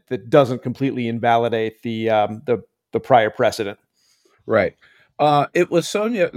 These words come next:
Speaker 2: Justice Sonia Sotomayor, Jen, I felt, who, who touched on, uh, the other, there are two, as I see it, at any rate, I think most commentators did too, Adam Liptak from the New York Times, that the issue before the Supreme Court was,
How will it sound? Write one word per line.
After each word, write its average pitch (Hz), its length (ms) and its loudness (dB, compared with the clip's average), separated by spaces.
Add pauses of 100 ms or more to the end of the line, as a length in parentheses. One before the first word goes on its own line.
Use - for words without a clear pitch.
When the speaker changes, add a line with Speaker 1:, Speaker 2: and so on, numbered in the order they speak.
(180)
Speaker 2:
Justice 156 440 2
Sonia 147 320 0
Sotomayor, 120 720 2
Jen, 95 400 -2
I 101 100 2
felt, 101 360 0
who, 107 280 0 (460)
who 117 120 2
touched 156 440 0
on, 117 320 0 (480)
uh, 104 140 -2
the 113 220 -8
other, 156 460 -2
there 127 80 -4
are 123 40 -6
two, 165 280 -4 (420)
as 123 200 -2
I 147 140 4
see 107 200 -6
it, - 140 -4
at 113 160 0
any 107 180 -2
rate, 95 220 -4
I 104 40 -4
think 110 220 -6
most 101 380 -8
commentators 87 720 -4
did 85 220 -2
too, 92 200 0
Adam 87 300 2
Liptak 92 420 0
from 82 160 -2
the 82 80 0
New 85 100 2
York 87 200 -2
Times, 90 460 -2 (480)
that 117 400 2
the 120 300 -2
issue 170 260 0
before 127 300 -2
the 117 80 -4
Supreme 117 380 -2
Court 110 340 0
was, 98 600 0